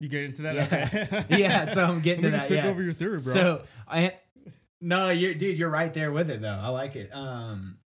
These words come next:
Speaker 2: and so Antarctica, it's like, why would anybody go there? All that happens there is ice, you know? And that's kind of what we're led to believe. But through that ice, ice is just like, like a wall. You can build,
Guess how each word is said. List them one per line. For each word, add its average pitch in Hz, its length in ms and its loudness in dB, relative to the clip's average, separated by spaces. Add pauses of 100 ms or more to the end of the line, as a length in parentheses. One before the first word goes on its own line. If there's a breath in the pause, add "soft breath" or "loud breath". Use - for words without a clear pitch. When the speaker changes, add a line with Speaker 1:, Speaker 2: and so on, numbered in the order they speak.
(180)
Speaker 2:
and 147 180 -2
so 156 200 0
Antarctica, 170 540 0
it's 135 120 -2
like, 156 120 -6
why 247 180 -2
would 269 120 0
anybody 240 380 -2
go 208 160 -2
there? 202 240 0
All 170 180 2
that 175 240 -4
happens 160 480 -2
there 175 200 -2
is 156 120 -2
ice, - 560 -10
you 107 160 -8
know? 131 260 -8 (280 loud breath)
And 131 80 -6
that's 202 140 -2
kind 233 260 2
of 185 80 0
what 143 160 -4
we're 139 120 -2
led 147 260 0
to 131 80 -6
believe. 135 500 -6 (300 soft breath)
But 135 200 -2
through 180 240 0
that 165 240 0
ice, 139 640 -4 (260 soft breath)
ice 196 360 -2
is 165 120 -6
just 185 300 -4
like, 196 260 -8 (300)
like 165 240 -6
a 175 80 -2
wall. 135 500 -4
You 139 140 -6
can 143 220 -2
build, 160 360 -2